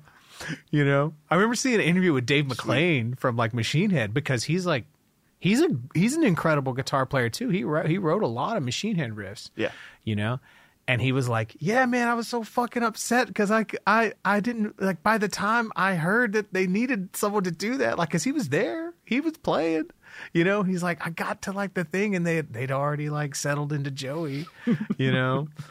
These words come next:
Speaker 1: Um, and I'm like, "Man, that
Speaker 2: Too
Speaker 1: sucks."
Speaker 2: late for Dave.
Speaker 1: That sucks. Um,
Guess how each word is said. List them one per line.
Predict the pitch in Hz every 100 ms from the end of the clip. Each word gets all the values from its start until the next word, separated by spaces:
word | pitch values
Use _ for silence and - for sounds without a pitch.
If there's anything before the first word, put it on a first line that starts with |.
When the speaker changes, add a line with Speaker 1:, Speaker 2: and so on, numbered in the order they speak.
| - -
Speaker 1:
Um, | 120 123 127 123 117 131 - - - -
and | 117 110
I'm | 107
like, | 101
"Man, | 139 120 104 92 87 - _
that | -
Speaker 2:
Too | -
Speaker 1:
sucks." | - - - 120 120
Speaker 2:
late | 123 127 -
for | 131
Dave. | 117 90 85 110 110 127 _ _
Speaker 1:
That | 104 90
sucks. | - - - - - - - - -
Um, | 110 104 95 87